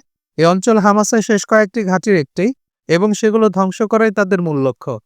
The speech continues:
এতদিন গাজার ওই এলাকায় আইডিএফ পুরোপুরি প্রবেশ না করলেও এবার তারা বিস্তৃত আকারে স্থল হামলা শুরু করেছে। প্রশ্ন উঠছে, এমন সময় কেন এই অভিযান? বিশেষজ্ঞরা বলছেন, ইসরায়েল সম্ভবত হামাসকে চূড়ান্তভাবে দুর্বল করে দিতে চাইছে।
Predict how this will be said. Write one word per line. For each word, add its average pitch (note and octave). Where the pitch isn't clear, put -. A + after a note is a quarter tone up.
এতদিন G3+
গাজার G3
ওই A3
এলাকায় A3
আইডিএফ G3+
পুরোপুরি G#3+
প্রবেশ G3+
না A3+
করলেও A3+
এবার G#3
তারা G#3+
বিস্তৃত G3
আকারে A3
স্থল A3
হামলা A3
শুরু E3+
করেছে। C#3
প্রশ্ন D#3+
উঠছে, C#3+
এমন F3
সময় A#3
কেন G#3
এই F#3
অভিযান? C#3
বিশেষজ্ঞরা E3+
বলছেন, D3+
ইসরায়েল F#3
সম্ভবত A3
হামাসকে G#3+
চূড়ান্তভাবে G#3+
দুর্বল G3
করে A3
দিতে F3+
চাইছে। C3